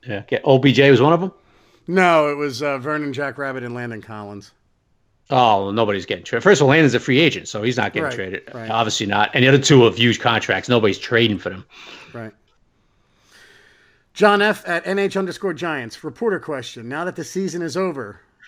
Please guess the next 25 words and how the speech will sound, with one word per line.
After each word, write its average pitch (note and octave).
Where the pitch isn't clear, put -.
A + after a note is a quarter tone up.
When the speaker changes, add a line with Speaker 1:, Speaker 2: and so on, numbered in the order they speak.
Speaker 2:
do C3
reporters F3
have D#3+
access D#3+
to D3
the B2+
coaching D#3+
staff D3+
in C3+
the C3+
offseason? G#2+
Can C3
you B2+
interview C#3
them? C3+
Would A#2+
be A#2+
interesting C3+
to C3
learn C3+
more B2
about A#2+
the A2
assistants B2
during A#2